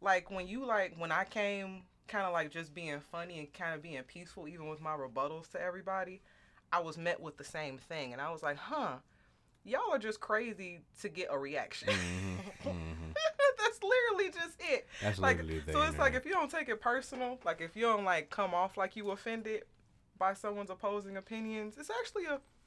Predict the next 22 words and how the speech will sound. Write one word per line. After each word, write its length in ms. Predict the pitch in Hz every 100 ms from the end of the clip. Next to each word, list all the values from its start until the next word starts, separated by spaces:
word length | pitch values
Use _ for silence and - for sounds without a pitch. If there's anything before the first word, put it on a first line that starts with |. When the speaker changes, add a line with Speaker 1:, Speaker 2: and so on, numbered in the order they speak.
| - -
Speaker 1:
it's 100 | -
a 40 |
fun 180 | 294 403
experience. 600 | 359 - 381 302 156 -
Speaker 2:
Yeah. 80 | 165 87 - _ _ _ _ -
Yeah. 100 | 120 107 80
Speaker 1:
Yeah, 140 | 214
no, 160 | 196 180
good 160 | 156 175
times, 360 | 170 123 117
good 120 | - -
times. 180 | 143 120
Speaker 2:
Where 100 | 151
Speaker 1:
But 40 |
Speaker 2:
can 80 | 156
Speaker 1:
yeah. 60 |
Speaker 2:
they 40 | 131
follow 320 | 127 120 107
you, 180 | 107 113
Speaker 1:
Mm-hmm. 100 | 98
Speaker 2:
Brother 240 | 92 82
Mitch? 260 | 82 92